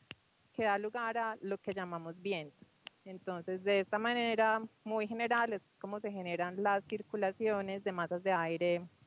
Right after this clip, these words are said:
en la atmósfera terrestre. Siguiente. Entonces vamos a ver que la circulación atmosférica o el patrón de circulación atmosférica está definido por diferentes aspectos.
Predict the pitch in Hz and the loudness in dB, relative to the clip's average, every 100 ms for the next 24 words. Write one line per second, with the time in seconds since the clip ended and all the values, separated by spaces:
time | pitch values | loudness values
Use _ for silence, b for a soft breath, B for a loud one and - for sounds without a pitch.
0 | _ _ _ _ _ _ _ 202 190 170 | _ _ _ _ _ _ _ -2 0 0
1 | 170 143 - 165 - - 151 - _ - | -4 -6 -2 -2 0 -4 -6 -8 _ -20
2 | - - _ _ _ _ _ _ _ _ | -20 -20 _ _ _ _ _ _ _ _
3 | _ - - - - _ - 180 - - | _ -20 -20 -20 -20 _ -16 -16 -18 -20
4 | - _ _ - - _ _ 196 180 185 | -20 _ _ -20 -20 _ _ -14 -6 -4
5 | 190 196 202 196 247 226 196 - 220 226 | -2 0 0 2 2 2 0 -2 0 2
6 | 226 233 233 _ 214 214 208 - 202 190 | 2 -2 -8 _ 0 0 -2 -2 -2 -2
7 | 180 196 226 - 254 220 220 226 208 185 | -6 -10 -10 -6 -2 -2 0 0 0 0
8 | 185 185 180 185 - 214 196 180 175 175 | -2 -4 -8 -10 -8 -4 -4 -4 -8 -8
9 | 208 - 233 220 - 226 - 185 - 180 | -10 -2 0 0 0 0 0 -6 0 0
10 | 170 208 202 185 170 170 226 220 214 202 | 2 -2 -6 -6 -6 -4 0 2 2 -2
11 | 208 202 180 165 175 208 - - 247 208 | -4 -4 -6 -6 -4 -4 -6 0 4 4
12 | - 220 233 | 2 0 0